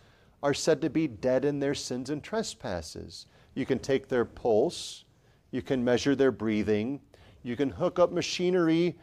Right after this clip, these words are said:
and little ways of detecting, uh, brain waves and other such things, and yet spiritually they're dead. Whereas spiritually,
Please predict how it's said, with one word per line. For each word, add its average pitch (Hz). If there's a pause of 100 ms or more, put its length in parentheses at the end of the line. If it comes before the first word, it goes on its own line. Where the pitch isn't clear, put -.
(260)
and 135
little 160
ways 160
of 147
detecting, 160 (480)
uh, 113
brain 135
waves 143
and 113
other 135
such -
things, 120 (380)
and 151
yet 156 (680)
spiritually 202
they're 135
dead. 120 (1200)
Whereas 131 (720)
spiritually, 131